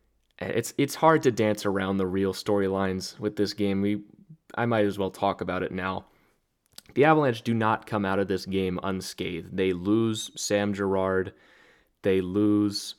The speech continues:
Ryan Graves in this game, and they are both out for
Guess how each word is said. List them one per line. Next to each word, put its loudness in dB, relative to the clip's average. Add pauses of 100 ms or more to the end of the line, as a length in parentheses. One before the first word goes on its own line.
(560)
Ryan 2
Graves -2
in -4
this 0
game, -2
and -6
they 2
are -2
both 0 (380)
out 2
for -2